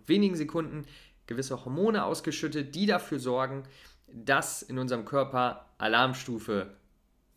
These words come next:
aktiviert wird. Und das führt dazu, dass ganz viel Blut und Sauerstoff in unsere Muskeln gepumpt werden, unser Herz anfängt zu klopfen, wir anfangen zu schwitzen, weil unser Körper sich darauf vorbereitet,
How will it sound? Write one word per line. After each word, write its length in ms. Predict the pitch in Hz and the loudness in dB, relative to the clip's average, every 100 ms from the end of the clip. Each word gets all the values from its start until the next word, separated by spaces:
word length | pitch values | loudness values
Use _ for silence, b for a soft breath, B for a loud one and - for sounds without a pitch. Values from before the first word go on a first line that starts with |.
| _ _ | _ _
aktiviert 580 | - 117 - 110 117 104 | 0 0 -2 -2 -2 -2
wird. 300 | 92 87 - - | -6 -8 -10 -12
Und 160 | 113 113 | -8 -2
das 140 | 196 | -2
führt 220 | - 196 156 | 0 -2 -2
dazu, 320 | 160 - 156 | -4 -4 -2
dass 340 | 127 - - _ _ - | -2 -2 -14 _ _ -2
ganz 220 | 165 196 | 0 0
viel 140 | 170 | -4
Blut 380 | 131 139 156 175 | -2 -2 -2 -4
und 140 | - 127 | -4 -2
Sauerstoff 520 | 127 135 131 135 131 | 0 0 -2 -6 -6
in 140 | 117 | -8
unsere 260 | 117 110 110 | -8 -6 -6
Muskeln 580 | 117 202 - 185 185 185 B B B | -2 -2 -2 -2 -4 -6 B B B
gepumpt 480 | 131 131 175 170 170 | -8 -4 -4 -4 -2
werden, 420 | 151 143 139 143 143 B B B | 0 2 0 -6 -12 B B B
unser 260 | 123 123 120 | -4 0 0
Herz 340 | 147 165 175 | 2 0 0
anfängt 420 | - 143 151 143 | -4 -4 -6 -8
zu 120 | - 123 | -8 -4
klopfen, 360 | 139 131 127 | -2 -2 -2
wir 120 | 120 | -2
anfangen 300 | 113 - 127 | -2 -4 -8
zu 120 | 117 117 | -6 -10
schwitzen, 580 | - 165 - 147 113 | -4 -4 -4 -6 -2
weil 220 | 120 147 202 | 0 0 0
unser 300 | 165 151 143 | -4 -4 -6
Körper 800 | - - 226 220 202 202 - _ _ _ _ _ _ _ - - | -6 -6 -6 -4 -6 -6 -10 _ _ _ _ _ _ _ -20 -10
sich 220 | 131 139 | -6 -6
darauf 380 | 147 131 131 - | -2 -2 -2 -6
vorbereitet, 920 | 202 208 175 135 123 131 156 156 | -6 -6 -4 -2 -2 -2 -4 -6